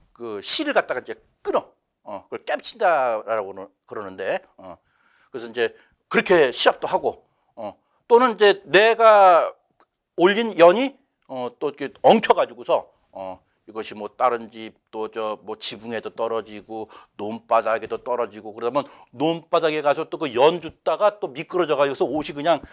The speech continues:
진흙탕에 디범벅이 되는 경우도 있고, 그죠? 어, 또 어디 남의 집 담 넘어가면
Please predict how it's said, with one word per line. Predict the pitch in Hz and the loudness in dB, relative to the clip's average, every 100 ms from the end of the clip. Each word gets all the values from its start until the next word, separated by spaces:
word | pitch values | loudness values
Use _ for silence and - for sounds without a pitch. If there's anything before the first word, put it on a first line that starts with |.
| _ | _
진흙탕에 | - 165 151 151 156 | -6 -6 -4 -4 -4
디범벅이 | - 156 170 160 147 | -6 0 0 0 -2
되는 | 139 123 | -4 -6
경우도 | 113 101 | -10 -10
있고, | 92 _ - - | -20 _ -20 -20
그죠? | 147 220 269 _ _ | -4 -4 -4 _ _
어, | - 104 - _ _ | -12 -12 -12 _ _
또 | 151 131 | -4 -4
어디 | 127 | -4
남의 | 120 120 160 | -2 0 0
집 | 139 139 _ _ | -8 -16 _ _
담 | - 151 | -2 0
넘어가면 | 156 151 127 123 | 0 0 -2 -4